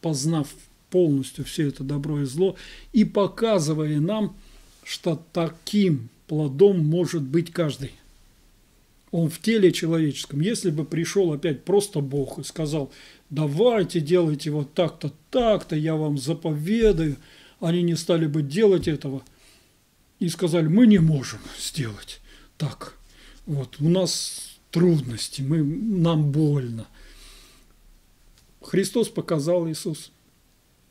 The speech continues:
что больно, те-, но терпеть можно. Унизительно, но терпеть можно. Смертельно, но не для тех, кто бои-,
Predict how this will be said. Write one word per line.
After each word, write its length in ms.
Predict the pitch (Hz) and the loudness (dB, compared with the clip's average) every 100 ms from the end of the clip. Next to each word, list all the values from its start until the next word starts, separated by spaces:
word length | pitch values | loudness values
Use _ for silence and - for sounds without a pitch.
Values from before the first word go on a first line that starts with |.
| _ - | _ -18
что 500 | - 165 165 170 - _ _ - | -10 -4 -2 -2 -6 _ _ -4
больно, 440 | 147 214 214 156 | 0 2 2 0
те-, 200 | - 170 | -4 -6
но 160 | 170 160 | -4 -2
терпеть 420 | 170 151 214 208 | -4 -2 -4 -2
можно. 420 | 151 147 127 139 135 _ _ _ _ _ _ _ _ _ _ _ | -4 -4 -4 -8 -8 _ _ _ _ _ _ _ _ _ _ _
Унизительно, 760 | 214 190 202 175 240 180 151 147 | 2 4 4 4 0 2 2 2
но 160 | 160 | 0
терпеть 420 | 156 175 165 208 185 | 0 -2 -2 -2 -2
можно. 460 | 151 135 117 131 - _ _ _ _ _ _ _ _ _ _ _ _ _ _ | -2 -4 -10 -16 -16 _ _ _ _ _ _ _ _ _ _ _ _ _ _
Смертельно, 800 | - 180 190 196 - 240 233 175 | -6 4 6 6 4 2 2 2
но 220 | 151 190 190 160 170 - - - - | 2 2 0 -2 -8 -16 -20 -20 -2
не 200 | 160 185 | 2 2
для 200 | 156 156 | 2 0
тех, 380 | - 208 - - | 0 0 -2 -14
кто 360 | - 165 160 - - - - - - - - - - - - - - - - - - - - - - - - | -6 -4 -4 -8 -20 -20 -20 -18 -20 -20 -20 -20 -20 -20 -20 -20 -20 -16 -14 -16 -18 -20 -18 -16 -14 -16 -10
бои-, 380 | 147 147 165 | -4 -2 -2